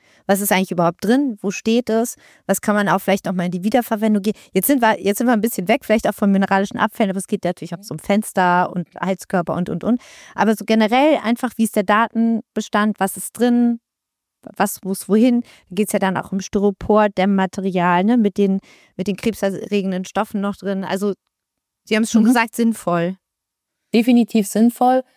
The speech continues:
Speaker 2: Ähm, was man da an der Stelle nicht verkennen darf, ist, wenn ich jetzt ein Gebäude neu baue und da so ein, äh,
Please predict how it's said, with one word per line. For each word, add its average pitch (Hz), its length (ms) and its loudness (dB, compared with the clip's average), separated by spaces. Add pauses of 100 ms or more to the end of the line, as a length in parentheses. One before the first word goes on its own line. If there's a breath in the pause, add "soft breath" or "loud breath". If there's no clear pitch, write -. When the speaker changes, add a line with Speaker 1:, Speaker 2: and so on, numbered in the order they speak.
(420)
Speaker 2:
Ähm, 208 240 4
was 208 160 2
man 208 160 2
da 185 100 2
an 202 100 2
der 196 140 2
Stelle 214 300 0
nicht 202 160 0
verkennen 202 480 0
darf, 214 320 0
ist, - 300 -8
wenn 190 140 2
ich 185 160 -2
jetzt 196 240 -2
ein 208 100 2
Gebäude 180 380 0
neu 180 280 0
baue 180 380 -2
und 170 260 -2
da 180 180 -2
so 175 120 -6
ein, 170 340 -2
äh, 160 480 -6